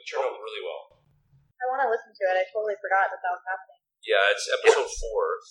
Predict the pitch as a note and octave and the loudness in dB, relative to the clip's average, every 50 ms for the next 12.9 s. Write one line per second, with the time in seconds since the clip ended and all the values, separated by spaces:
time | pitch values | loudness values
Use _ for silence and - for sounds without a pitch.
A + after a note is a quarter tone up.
0 | - - - A#2 A2 A2 A2+ A#2+ A#2 A#2 A#2 A#2 A2+ A2+ G#2+ - - B2+ A2+ A2 | -20 -20 -20 -12 -2 0 0 0 0 -2 -4 -2 -2 -2 -4 -4 -4 -4 -4 -4
1 | G#2+ A2+ A2 G2+ G2+ G2 F#2+ F2 G#2 G#2 G2+ A2 G#2+ - - A2 G2+ G2 F#2+ F#2 | -2 0 2 2 2 0 -2 -4 -4 -2 -2 0 -2 -2 -4 -4 -4 -4 -4 -4
2 | - G#2 G2 F#2+ - - A#2+ A#2+ B2+ C3 B2+ - - - - - _ _ _ _ | -2 -4 -4 -4 -4 -6 -6 -4 -4 -6 -8 -12 -12 -14 -20 -20 _ _ _ _
3 | _ A2+ G#2+ G#2 G2 G#2 G#2+ G#2+ G#2+ - - G#2+ G2 G2+ G2 G2 G2 F#2+ F#2+ G2 | _ -2 0 0 2 2 2 2 2 0 -2 -4 -2 -2 -4 -2 -2 -4 -4 -4
4 | G2+ G2+ G2 G2+ G#2 G2 - F2+ F#2 F2 F2 F2 E2+ F2+ F#2 F#2+ F#2+ F#2+ - F#2 | -4 -4 -2 -2 -2 -2 -2 -4 -6 -6 -4 -2 -2 -2 -2 -2 -2 -2 -4 -4
5 | F2 E2+ F2 F2 E2+ E2+ F2+ F#2+ G2+ G#2 A2 A#2 C#3+ - - - _ _ _ _ | -8 -8 -8 -6 -6 -4 -4 -4 -2 -2 -2 -4 -4 -8 -12 -20 _ _ _ _
6 | _ _ _ _ _ _ - G#3+ G3 A3 - - D#4 - - - - C3 G#2+ G2 | _ _ _ _ _ _ 2 2 2 2 2 0 0 0 0 -2 0 2 2 4
7 | F#2+ F#2+ F#2 - - - - F#2+ G2 F#2 - - C#3+ C3 B2+ C#3 B2+ B2 A#2 A2+ | 4 4 2 0 -2 -4 -2 -2 -2 -2 0 2 2 2 4 4 4 4 4 2
8 | A2 - - - A2 G2+ G2 F#2+ F#2+ F#2 F2+ E2+ D#2 E2 F2+ F#2+ F2+ F#2 G2+ A2 | 2 -2 -8 -6 -2 -2 0 0 0 -2 -2 -4 -8 -6 -4 -2 0 0 0 0
9 | G#2+ - - - - - - - _ - - - - - - C#3 A#2 A2+ D#3 - | 0 -2 -6 -8 -12 -16 -20 -20 _ -20 -20 -20 -18 -8 -2 0 0 0 0 -2
10 | D3+ D#3 E3+ E3+ E3 D#3+ D#3 D3+ D3+ C#3+ - - - - - G2+ G#2 G#2 F2+ G#2 | -2 -2 -2 -2 -2 -2 -2 -2 -4 -6 -8 -10 -14 -6 -4 -2 -2 -2 -2 -2
11 | G2+ G2+ A#2 B2 C3 C3+ C3 G#2+ G2+ E2+ D2+ D2 D#2+ F2 F2 F2+ F2+ - G2 F2 | 0 0 0 0 0 -2 -2 -4 -4 -4 -4 -4 -6 -6 -6 -6 -6 -4 -6 -6
12 | - - - F#2 - G2+ - G2 F2 - - - G2+ F#2+ F2 E2 E2+ - | -6 -4 -4 -4 -4 -2 -2 -2 -4 -4 -6 -8 -6 -4 -4 -4 -6 -10